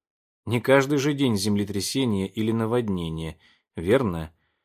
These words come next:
И войны нет. «Событие», терпеливо объяснял ученикам старый фотограф,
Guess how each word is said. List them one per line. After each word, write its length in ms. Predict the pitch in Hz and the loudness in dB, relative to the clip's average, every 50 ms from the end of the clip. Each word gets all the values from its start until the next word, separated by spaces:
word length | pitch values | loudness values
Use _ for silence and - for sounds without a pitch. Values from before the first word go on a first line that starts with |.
| _ _ _ _ _ _ _ _ _ | _ _ _ _ _ _ _ _ _
И 100 | - - | -14 -10
войны 420 | 87 85 87 80 78 78 90 120 151 | -6 -6 -4 -4 -4 -4 -2 -2 -2
нет. 380 | 151 147 143 135 - - - _ _ _ _ _ _ _ _ _ _ _ _ _ _ _ _ _ _ _ _ | -2 -4 -6 -8 -10 -16 -20 _ _ _ _ _ _ _ _ _ _ _ _ _ _ _ _ _ _ _ _
«Событие», 1300 | - - - - - 143 151 139 127 131 160 190 196 196 - - 151 143 127 113 101 92 87 82 78 - - _ _ _ - - | -8 -4 -2 4 6 6 4 4 6 6 6 6 6 6 2 0 0 2 2 4 2 2 2 -2 -6 -12 -16 _ _ _ -4 -4
терпеливо 560 | 123 110 107 104 120 117 117 117 104 104 104 | -2 -2 -2 -2 -2 0 2 2 2 2 0
объяснял 640 | - - 101 95 104 104 101 - - 120 113 107 98 | 0 -2 -4 -2 -2 -2 -2 -4 -4 -2 -2 0 0
ученикам 600 | 95 92 - - 104 104 104 - 110 98 92 87 | -2 -4 -4 -4 -2 -2 -2 0 0 -2 -2 -2
старый 340 | - - - 107 98 95 85 | -6 -4 -2 -2 -2 -2 -2
фотограф, 680 | - - 101 - - 90 80 78 80 78 76 - - | -2 -4 -4 -2 -2 -6 -4 -6 -8 -12 -12 -14 -18